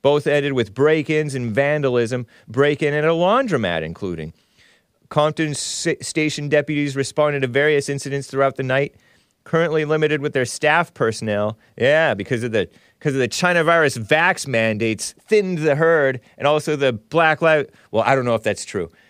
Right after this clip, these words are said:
but I know, heard that some people didn't wanna get their vax, and so they quit.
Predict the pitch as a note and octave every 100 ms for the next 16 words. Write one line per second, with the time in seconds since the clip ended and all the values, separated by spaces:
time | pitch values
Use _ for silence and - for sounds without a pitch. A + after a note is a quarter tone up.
0 | _ _ _ - B2+ C#3 D#3+ - D3+ F3+
1 | D3+ A#2+ G#2 B2+ A2+ G#2+ G2+ F#2+ G2 F#2
2 | F#2 F2 G2+ F#2 F2+ E2 G2 F#2 F2 -
3 | - F#2+ F2 F#2+ F2 - D3+ -